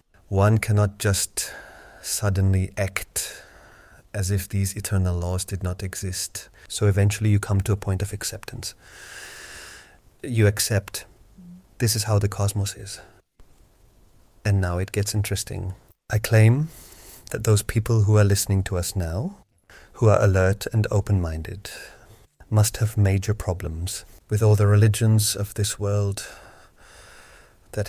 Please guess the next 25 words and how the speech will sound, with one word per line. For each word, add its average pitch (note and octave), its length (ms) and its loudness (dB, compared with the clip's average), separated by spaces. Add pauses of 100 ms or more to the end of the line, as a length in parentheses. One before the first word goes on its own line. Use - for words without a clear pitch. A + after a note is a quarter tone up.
(100)
hammer G#2 240 6
fear G2+ 460 0
and G2+ 240 -2
guilt G#2+ 520 -2
into F#2+ 320 -8
us, - 500 -8 (180)
and G2 140 4
objects G2+ 480 2
to - 160 -6
this G2 440 -2
human G#2+ 560 8 (1000)
and E2 240 -6
freedom-suppressing G2+ 1400 0
aspect - 920 -6 (800)
of F#2+ 220 -4
almost G2 520 2
all G#2+ 240 4
religions. F#2+ 1080 -2 (200)
The - 80 -6
wise G#2 380 2
person G#2+ 640 2 (720)
who G#2+ 140 -2
yearns G#2 480 4
for - 120 -6
freedom G#2 720 0